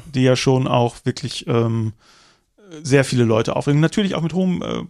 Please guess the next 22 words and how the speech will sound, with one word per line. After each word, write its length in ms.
wirklich 300
unter 180
hoher 160
persönlicher 520
Gefahr 320
sind. 180
So 100
ein, 140
äh, 680
Flugfeld 320
ist 100
jetzt 160
wirklich 400
kein 180
Ort, 300
wo 80
man 100
sich 140
aufhalten 360
sollte 300
als 160
Mensch. 340